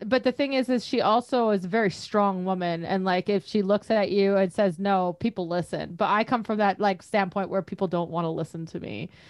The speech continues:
And it, so it, it takes me having to get to that point where I, like, would have to scream at somebody. And then I do look like the bitch, right? And then it turns, like, then they'll turn around like, "Man, that bi-,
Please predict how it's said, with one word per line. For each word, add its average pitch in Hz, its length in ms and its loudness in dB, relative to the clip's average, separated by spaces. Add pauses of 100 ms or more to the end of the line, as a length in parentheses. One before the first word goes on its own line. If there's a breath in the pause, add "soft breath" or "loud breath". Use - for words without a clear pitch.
(260 loud breath)
And 196 420 2 (320 soft breath)
it, 254 220 2 (180)
so 233 240 2
it, 240 260 2
it 254 200 0
takes 247 380 -2
me 247 120 0
having 208 520 0
to 233 260 -2
get 180 300 0
to 226 100 -8
that 214 200 0
point 208 260 -4
where 202 180 0
I, 185 460 0 (260)
like, 196 240 -8 (200)
would 208 160 -4
have 180 300 -4
to 196 80 -6
scream 190 420 -2
at - 180 -4
somebody. 165 560 -6 (440 soft breath)
And 220 140 4
then 220 120 2
I 208 160 4
do 254 200 0
look 220 220 0
like - 200 -14
the - 80 -16
bitch, - 420 -14
right? 202 480 0
And 202 140 2
then 196 160 2
it 185 140 0
turns, 190 300 -2
like, 190 320 -2
then 220 260 -2
they'll 214 140 0
turn 208 160 -6
around 202 260 -2
like, 175 180 -4
"Man, 202 260 2
that 190 240 -2
bi-, 208 80 -6